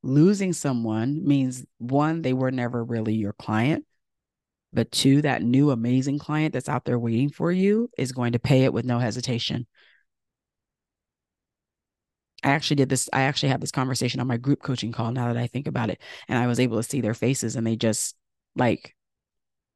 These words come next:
lit up, like, "Wow, I didn't think about it like that." You need to,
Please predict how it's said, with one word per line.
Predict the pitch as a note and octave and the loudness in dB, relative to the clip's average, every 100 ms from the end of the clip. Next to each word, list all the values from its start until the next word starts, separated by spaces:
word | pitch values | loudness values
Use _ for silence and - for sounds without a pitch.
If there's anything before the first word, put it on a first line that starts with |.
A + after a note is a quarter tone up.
| _ _ _ - | _ _ _ 2
lit | C#3+ C#3+ | 4 6
up, | C3 B2+ - | 4 2 -2
like, | - B2 A2+ | -6 -6 -2
"Wow, | C3+ D3+ B2+ | 0 0 0
I | B2 | 0
didn't | D3 C#3 | 0 -2
think | D3 | -4
about | C#3+ B2+ | -2 -2
it | - | -2
like | B2 - | -4 -2
that." | C#3 - - | -2 -2 -2
You | C#3+ | 0
need | D3 F3 F#3+ | 2 2 0
to, | - - C#3 | -8 -10 -12